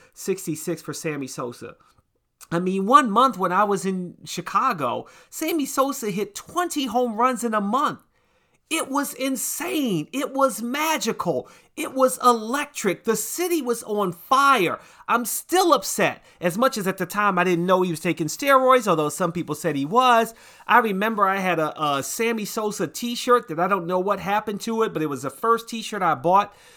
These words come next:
when I went to a game at Wrigley Field, and I worked for W G N, so we used to get free tickets to games, and,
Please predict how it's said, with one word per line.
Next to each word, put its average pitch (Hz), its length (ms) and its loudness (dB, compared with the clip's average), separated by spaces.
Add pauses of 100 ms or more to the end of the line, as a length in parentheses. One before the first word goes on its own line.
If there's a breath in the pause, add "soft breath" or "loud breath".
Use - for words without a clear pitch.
(120 loud breath)
when 175 140 0
I 165 80 2
went 185 300 0
to 185 460 0
a 139 80 -8
game 170 360 0
at 185 160 -6
Wrigley 202 300 -4
Field, 226 340 0
and 165 80 -4
I 135 80 -2
worked 170 280 -2
for 196 100 -4
W 185 280 -4
G 185 240 -6
N, 190 140 -2
so - 140 -6
we 127 120 -6
used 165 220 -6
to 175 80 -6
get 165 240 -4 (240 loud breath)
free 202 280 -6
tickets 196 400 -6
to 151 120 -8
games, 185 640 -4
and, 123 240 -8